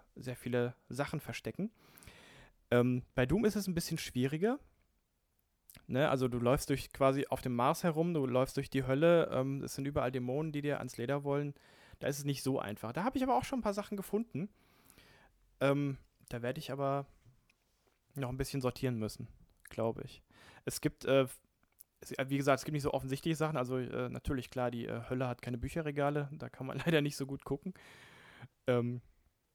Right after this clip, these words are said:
und, ähm, es sind mehr so Kleinigkeiten,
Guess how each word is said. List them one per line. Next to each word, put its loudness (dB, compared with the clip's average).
und, -2
ähm, -4
es -12
sind 0
mehr 2
so -4
Kleinigkeiten, -6